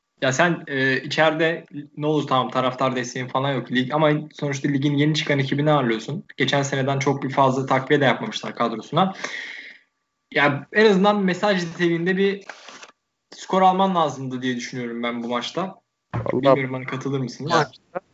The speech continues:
Speaker 2: bu maçta en iyi mesajı Hatay Spor verdi Süper Lig'e.
Speaker 1: Evet.
Speaker 2: Dedi ki, "Biz defans olarak hazırız, gelin."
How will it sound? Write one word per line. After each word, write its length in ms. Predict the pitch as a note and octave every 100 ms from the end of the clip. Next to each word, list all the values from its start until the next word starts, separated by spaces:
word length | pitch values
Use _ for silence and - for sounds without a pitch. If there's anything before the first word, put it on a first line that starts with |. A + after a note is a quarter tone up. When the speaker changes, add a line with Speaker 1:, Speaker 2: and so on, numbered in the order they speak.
| _ _ _ _ _ -
Speaker 2:
bu 100 | D#3
maçta 560 | D#3 C#3 - D#3 F#3+ - _ _ _ _ _ _ _ _
en 200 | D3+ E3+
iyi 160 | E3+ D3
mesajı 420 | C3+ C3 C3+ C#3
Hatay 360 | D3+ D3 C3+ B2
Spor 360 | - - B2
verdi 400 | A2 G#2 F#2+ F#2+ -
Süper 480 | - - - C3+ G#2+
Lig'e. 280 | G#2+ G2+ G2+ _ _ - _ _ _ _ C3+
Speaker 1:
Evet. 280 | B2 A2 -
Speaker 2:
Dedi 260 | - G#3 G#3+
ki, 240 | C3+ G2+ - _ _ _ _ -
"Biz 280 | - - D3 -
defans 460 | C3 - D3+ D3 C3+
olarak 380 | A2+ G#2+ -
hazırız, 460 | C#3+ C3+ D#3+ G3+ - - _ - B2+
gelin." 380 | C3 C3+ G2+